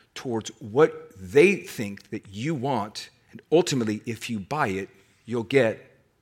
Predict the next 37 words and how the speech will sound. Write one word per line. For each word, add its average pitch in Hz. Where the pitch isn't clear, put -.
certain 117
things. -
We, 196
we, 160
we 165
live, 160
we 185
understand 208
that, 104
but 170
just 226
imagine 160
this 226
is 180
what's 151
going 151
on 131
in 151
the 139
Old 170
Testament 147
setting. 92
It's -
God's 196
covenant 202
people 127
in 147
a 139
world 127
where 107
their 95
heart -
is 107
now 120
beginning 110
to 107
deviate 98